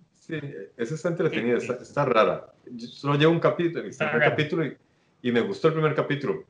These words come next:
Speaker 1: Me gustó
Speaker 2: Sí,
Speaker 1: por los
Speaker 2: sí,
Speaker 1: actores
Speaker 2: sí.
Speaker 1: que aparecen. Imagino que más
Speaker 2: Exacto,
Speaker 1: adelante se va a
Speaker 2: sí,
Speaker 1: poner
Speaker 2: John
Speaker 1: mejor.
Speaker 2: Malkovich, o sea,
Speaker 1: Sí.
Speaker 2: sí, sí, yo te
Speaker 1: Sí.
Speaker 2: iba a decir, y casualmente, casualmente porque yo ya la terminé. <laughs> Sí,
Speaker 1: Ah,
Speaker 2: sí.
Speaker 1: ves.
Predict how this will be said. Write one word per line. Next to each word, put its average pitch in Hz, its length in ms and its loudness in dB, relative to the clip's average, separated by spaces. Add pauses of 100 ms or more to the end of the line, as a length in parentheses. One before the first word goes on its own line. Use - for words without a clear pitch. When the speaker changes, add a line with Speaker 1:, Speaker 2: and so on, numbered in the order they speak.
(120)
Speaker 1:
Me 139 100 2
gustó 127 240 2
Speaker 2:
Sí, 180 40 0
Speaker 1:
por 214 120 2
los 160 80 6
Speaker 2:
sí, 135 80 2
Speaker 1:
actores 143 240 0
Speaker 2:
sí. 123 60 -6
Speaker 1:
que 120 60 -2
aparecen. 123 360 -2 (760)
Imagino 139 320 2
que - 60 -2
más 156 100 6
Speaker 2:
Exacto, 151 140 4
Speaker 1:
adelante 147 220 -2
se 135 100 -2
va 120 80 2
a - 20 -4
Speaker 2:
sí, 123 60 -12
Speaker 1:
poner 147 180 0
Speaker 2:
John 123 100 0
Speaker 1:
mejor. 151 180 4
Speaker 2:
Malkovich, 156 520 -4
o 120 40 -14
sea, 117 200 -6
Speaker 1:
Sí. 120 280 -4
Speaker 2:
sí, 170 240 2 (280)
sí, 185 140 -2
yo 190 80 -2
te 180 60 -12
Speaker 1:
Sí. 247 60 2
Speaker 2:
iba - 120 6
a 170 40 0
decir, 170 240 0 (220)
y 226 60 -10
casualmente, 233 420 0
casualmente 233 440 0
porque 180 420 -6 (140)
yo - 60 -20
ya 131 120 -14
la 113 80 -12
terminé. 139 560 -20
<laughs> - 0 -
Sí, - 440 0
Speaker 1:
Ah, 175 340 4
Speaker 2:
sí. 143 80 2
Speaker 1:
ves. - 320 -4